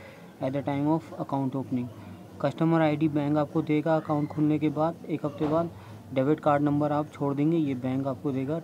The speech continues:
डे-, खाता खोलने के बाद। अब आता है आपकी डिटेल। यहाँ पे टाइटल में अपना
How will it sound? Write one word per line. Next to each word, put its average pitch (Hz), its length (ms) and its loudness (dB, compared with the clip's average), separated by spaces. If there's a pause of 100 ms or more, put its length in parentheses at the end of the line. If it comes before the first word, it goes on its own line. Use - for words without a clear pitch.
(100)
डे-, 139 480 -6
खाता 147 280 -2
खोलने 143 340 -2
के 156 80 0
बाद। 131 260 -6 (760)
अब 147 140 0
आता 147 220 2
है 160 260 0 (720)
आपकी 143 340 0
डिटेल। 139 420 -2 (220)
यहाँ 147 200 2
पे 156 120 0
टाइटल 143 320 0
में 160 120 4
अपना 156 420 0